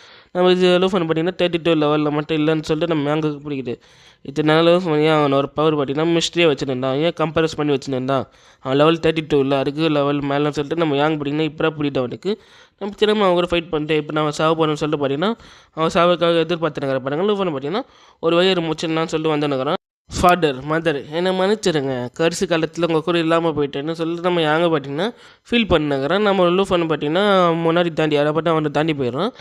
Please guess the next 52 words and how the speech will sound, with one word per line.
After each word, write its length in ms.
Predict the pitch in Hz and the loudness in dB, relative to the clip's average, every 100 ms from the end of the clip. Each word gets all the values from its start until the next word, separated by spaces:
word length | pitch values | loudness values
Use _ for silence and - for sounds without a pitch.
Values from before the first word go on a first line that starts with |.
| - - - | -20 -20 -6
நம்ம 180 | 208 214 | 2 4
யாங்க 320 | 208 220 226 | 4 4 2
பார்க்குறோம், 440 | 190 175 147 139 | 2 2 2 0
"என்னடா 300 | 160 196 180 | 0 0 2
அவன் 140 | 156 170 | 2 0
என்னை 180 | 160 151 | -2 -2
தாண்டி 260 | 151 165 | 0 0
போறான்னு, 540 | 156 147 135 143 156 - _ _ _ | 0 0 0 -2 -4 -6 _ _ _
எதுக்கு 320 | 170 175 190 | -2 0 2
இவன் 160 | 185 165 | 2 2
போறான்னு?" 320 | 156 160 165 | 2 2 2
சொல்லிட்டு 280 | 165 165 170 | -2 -4 -2
நம்ம 100 | 170 | 2
யாங்க 200 | 165 175 | 2 2
பார்த்தீங்கன்னா, 280 | 170 165 170 | 0 2 2
ஒண்ணுமே 280 | 156 156 165 | 2 2 0
புரியல. 340 | 147 127 160 | -2 -4 -2
நம்ம 240 | 208 196 | -2 0
யாங்க 140 | 175 185 | 2 2
பார்த்தீங்கன்னா, 380 | 170 180 190 190 | 2 2 2 0
லூஃபன் 240 | 180 160 | 0 0
கிட்ட 80 | 147 | -2
கேட்குறான். 280 | 135 127 131 - - - | -4 -6 -8 -18 -20 -6
"லூஃபன், 200 | 208 196 | -2 2
என்னை 160 | 175 160 | 2 2
கொல்ல 200 | 170 190 | 2 4
மாட்டியே, 320 | 175 151 160 | 2 0 0
என்னை 180 | 156 151 | 0 2
தாண்டி 240 | 160 180 | 2 0
போறியேன்னு?" 240 | 160 156 | 0 0
சொல்லிட்டு 320 | 156 160 175 180 | 0 -4 -2 0
நம்ம 320 | 170 165 156 | 2 2 2
யாங்க 180 | 156 170 | 2 0
கேட்குற 300 | 156 147 139 | 0 0 0
பாருங்க. 340 | 123 139 214 - - - - | -2 -2 -4 -6 -20 -20 -4
"இன்னும் 180 | 170 180 | 0 2
கொஞ்சம் 280 | 190 190 | 4 4
எனக்கு 120 | 180 165 | 2 2
நேரா 220 | 165 170 | 2 2
பிரயோஜனம், 440 | 151 143 147 151 | 0 0 0 0
நான் 180 | 143 147 | 0 2
வேற 180 | 156 175 | 2 0
பாயிண்ட்ஸ் 220 | 170 170 165 | 0 -2 0
என்ன 140 | 170 | -2
கெயின் 280 | 156 165 147 | -2 -4 -4
பண்ணேன், 220 | 143 170 | -2 0
உனக்கு 160 | 196 190 | 0 -2
கொஞ்சம் 220 | 185 190 | -2 0
எனக்கு 180 | 175 160 | 0 0
டைம் 260 | 160 170 | -2 0
வேஸ்ட் 220 | 156 143 135 | 0 -2 -4
தான்டா. 340 | 135 131 113 | -4 -4 -6